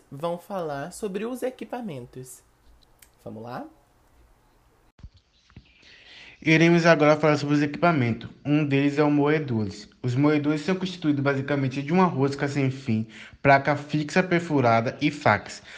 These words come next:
Speaker 2: A ruptura da, das matérias-primas carnais se realiza sob o efeito de pressão, resultando em deformações de tecido conjuntivo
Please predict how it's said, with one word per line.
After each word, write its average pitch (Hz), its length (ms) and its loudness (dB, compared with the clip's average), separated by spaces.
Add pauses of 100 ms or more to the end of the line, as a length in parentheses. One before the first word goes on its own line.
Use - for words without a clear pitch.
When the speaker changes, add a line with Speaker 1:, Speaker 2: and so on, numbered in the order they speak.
(120)
Speaker 2:
A 139 180 2
ruptura 185 540 2
da, 190 560 6
das 147 180 -2
matérias-primas 135 720 0
carnais 110 460 -2
se 139 100 -6
realiza 139 380 0
sob 151 320 -2
o 160 80 0
efeito 151 480 -2
de 147 140 -4
pressão, 147 580 -2 (500)
resultando 147 440 2
em 156 40 0
deformações 165 640 2
de 147 80 0
tecido 147 460 -2
conjuntivo 131 760 -2